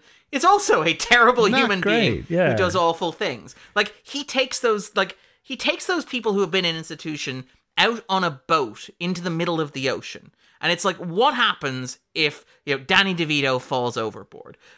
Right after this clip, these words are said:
Speaker 1: What happens if Christopher
Speaker 2: <laughs>
Speaker 1: Lloyd has a panic attack? Like, what happens in those circumstances? Those are not in an
Speaker 2: But it,
Speaker 1: environment.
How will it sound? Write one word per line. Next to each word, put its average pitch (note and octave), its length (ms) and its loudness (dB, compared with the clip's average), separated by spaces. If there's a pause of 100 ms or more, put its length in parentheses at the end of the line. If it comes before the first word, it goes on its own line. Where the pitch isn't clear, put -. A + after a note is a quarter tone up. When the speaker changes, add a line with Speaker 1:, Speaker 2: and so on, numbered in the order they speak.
Speaker 1:
What A#3+ 260 2
happens G3+ 480 -2
if D#3+ 120 0
Christopher F3 460 0
Speaker 2:
<laughs> - 0 -
Speaker 1:
Lloyd D3+ 340 2
has D3 220 0
a C#3 60 -2
panic C#3+ 420 -2
attack? - 460 -12
Like, D3 180 -4 (220)
what A#3+ 260 2
happens C#4+ 380 0
in A3+ 80 -2
those F#3+ 180 0
circumstances? C#3 800 -6
Those G#3+ 260 2
are A3 60 2
not G3+ 300 2
in G3+ 120 -2
an A#3 60 0
Speaker 2:
But C#4+ 80 0
it, - 60 -2
Speaker 1:
environment. D3 520 -2